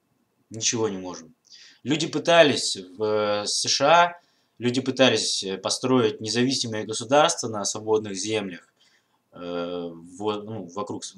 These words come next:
возле С Ш А, где-то южнее. И их просто, их мини-государство, только они начинали что-то делать, просто расстреливали, и пули,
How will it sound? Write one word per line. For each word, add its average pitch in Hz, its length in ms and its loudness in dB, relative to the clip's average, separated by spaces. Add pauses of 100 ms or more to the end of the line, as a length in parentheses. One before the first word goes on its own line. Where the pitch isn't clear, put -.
возле 98 220 -10
С 87 100 -4
Ш 110 220 2
А, 95 60 -2
где-то 87 400 -14 (500)
южнее. 107 600 -6 (920)
И 113 600 0
их 185 240 -4
просто, 104 880 0 (1080)
их 127 240 0
мини-государство, 127 1200 2 (1200)
только 131 280 2
они 113 160 0
начинали 143 420 2
что-то - 240 -2
делать, 98 460 -6 (1400)
просто 139 340 2
расстреливали, 110 760 6
и 98 380 -6
пули, 156 600 0